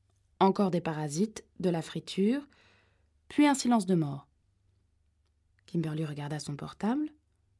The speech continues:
Le signal avait disparu. De fait, elle entendit trois bips et la communication fut coupée. Elle surveilla l'écran digital d'un œil mauvais en attendant de recevoir un nouveau, peine perdue. «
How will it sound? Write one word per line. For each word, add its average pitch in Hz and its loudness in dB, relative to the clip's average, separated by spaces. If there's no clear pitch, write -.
Le 175 -2
signal 202 4
avait 190 2
disparu. 151 -8
De 185 0
fait, 254 -2
elle 208 6
entendit 165 -2
trois - -2
bips 202 -2
et 240 4
la 220 4
communication 185 0
fut 233 -8
coupée. - -12
Elle 160 -6
surveilla 160 0
l'écran 160 0
digital 156 -4
d'un 143 -8
œil 143 -4
mauvais 147 -2
en 170 2
attendant 165 2
de 185 4
recevoir 156 -4
un 143 -6
nouveau, 151 -2
peine 160 0
perdue. « 139 -12